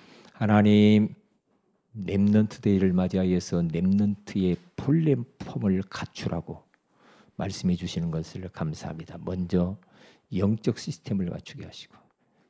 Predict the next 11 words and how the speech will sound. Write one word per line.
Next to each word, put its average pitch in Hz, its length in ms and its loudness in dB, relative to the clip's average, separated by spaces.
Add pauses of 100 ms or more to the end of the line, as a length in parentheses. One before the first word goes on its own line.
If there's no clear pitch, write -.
(100)
거기에서 110 560 2
오는 120 220 0
이어지는 101 540 2
시스템과 87 520 -2
정복하는 117 920 -4
권세를 87 440 -2
준비하게 - 440 -12
하십니다. - 300 -20 (760)
그리고 87 300 0
그릇을 101 520 2
준비하되 85 760 -6